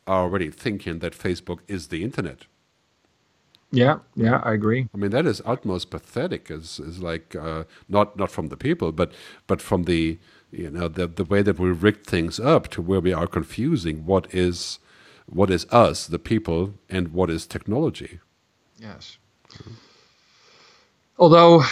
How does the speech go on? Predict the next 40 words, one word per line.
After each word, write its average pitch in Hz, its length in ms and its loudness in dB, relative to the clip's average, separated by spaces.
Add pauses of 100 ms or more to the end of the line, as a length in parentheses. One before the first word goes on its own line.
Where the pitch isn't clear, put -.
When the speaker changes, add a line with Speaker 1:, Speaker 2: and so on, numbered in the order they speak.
(240)
Speaker 2:
you 139 100 2
know, 143 140 6
the 147 140 8
intentions 156 680 6
are 120 100 2
positive, 104 640 -2
and, 107 220 -2
and 107 220 0
Zuckerberg 113 680 -6
is 107 80 -4
still 113 180 0
a 104 60 2
young 101 260 0
guy. 98 420 2
I 113 80 4
mean, 127 220 4
it's 127 180 2
not 143 220 6
that 120 180 4
he 117 280 4
works 113 280 2
for 117 120 0
a 110 40 0
few 113 200 0
decades 104 560 0
and 98 100 -2
then 98 220 -2
when 92 160 -4
he 92 80 -4
turns 98 320 -6
sixty 98 360 -6
or 95 60 -4
seventy, 95 440 -2
he 95 80 -4
starts 95 300 -2
looking 101 240 -2
back 110 240 -2
at 95 60 -6
his 95 140 -4
life, 98 440 -2